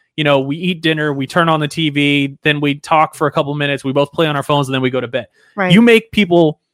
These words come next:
Speaker 1: you make these couples look at it and go, "Oh, if we actually want to, im-, if, if there's something that we're not happy with in the relationship, whether it be sexual, whether it be communication, whether it be intimacy, any of those things,"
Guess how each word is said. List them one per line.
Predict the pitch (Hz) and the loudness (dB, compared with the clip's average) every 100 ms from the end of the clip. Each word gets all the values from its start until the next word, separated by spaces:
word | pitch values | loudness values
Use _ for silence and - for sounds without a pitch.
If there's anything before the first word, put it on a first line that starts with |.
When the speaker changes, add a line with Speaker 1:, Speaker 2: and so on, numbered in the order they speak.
| _ _ - | _ _ 0
Speaker 1:
you | 170 | 4
make | 226 226 | 4 2
these | 196 | 0
couples | - 170 160 147 | 2 2 2 0
look | 165 208 180 | 2 2 4
at | 156 | 2
it | 151 - | 2 -2
and | 156 | -4
go, | 147 147 139 120 _ _ _ _ _ _ _ _ _ _ _ 220 | 0 2 0 -6 _ _ _ _ _ _ _ _ _ _ _ 0
"Oh, | 202 120 _ _ _ _ _ _ _ _ _ _ _ - | 2 2 _ _ _ _ _ _ _ _ _ _ _ -6
if | 165 170 | -2 2
we | 175 | 4
actually | 214 - 240 | 4 0 -2
want | 208 202 - | 0 0 -2
to, | 185 175 | -4 -2
im-, | 165 151 - | -4 -8 -6
if, | 190 175 | -4 -2
if | 180 - | -2 0
there's | 160 - | -2 0
something | 247 247 214 | -2 0 -2
that | 160 | -2
we're | 156 | -2
not | 165 202 170 | 0 0 0
happy | 147 135 | -2 -2
with | 127 117 | -6 -6
in | 127 | -8
the | 120 | -6
relationship, | 120 117 135 139 135 | -6 -6 -8 -6 -2
whether | 135 165 247 | 0 2 2
it | 202 | 0
be | 185 | -4
sexual, | - 143 127 135 127 | 0 0 0 -4 -4
whether | 147 196 | -2 -2
it | |
be | 190 | -2
communication, | 175 165 143 - 135 - 131 | -2 0 0 2 0 0 -2
whether | 135 170 | 0 0
it | |
be | 180 | 0
intimacy, | - 175 170 147 - 127 120 _ _ _ | -2 -2 0 -2 -2 -4 -6 _ _ _
any | 180 262 233 | -2 2 4
of | 156 | 4
those | 135 135 | 0 0
things," | 135 123 | -2 -4